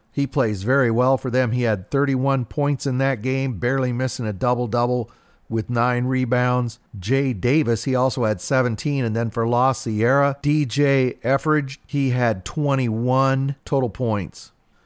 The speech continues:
I apologize. Some of those games, uh, just came in late. That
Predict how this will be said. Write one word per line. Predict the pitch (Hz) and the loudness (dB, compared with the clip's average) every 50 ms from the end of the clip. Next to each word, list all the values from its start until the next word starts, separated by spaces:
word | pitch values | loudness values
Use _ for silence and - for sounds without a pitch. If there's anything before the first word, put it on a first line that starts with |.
| _ _ _ - | _ _ _ -4
I | 113 113 | -2 -2
apologize. | 87 107 135 135 131 120 113 127 113 117 113 - | 0 2 2 2 2 2 2 2 2 0 0 0
Some | - 147 131 131 | 0 0 0 0
of | 123 | 2
those | 131 127 117 110 | 2 0 0 0
games, | 107 127 123 127 127 120 113 110 - - | -2 -2 0 0 0 -2 -2 -4 -6 -6
uh, | 76 - 113 104 98 101 104 95 90 | -8 -6 -4 -4 -4 -4 -4 -6 -6
just | 110 135 127 113 - - | -4 -4 -4 -4 -4 -4
came | - 139 123 117 117 | -2 -2 0 0 -2
in | 123 120 110 110 | -2 -2 -2 -2
late. | 113 120 117 104 - | -2 -2 -2 -2 -4
That | - 107 104 104 - - | -4 -4 -4 -4 -4 -8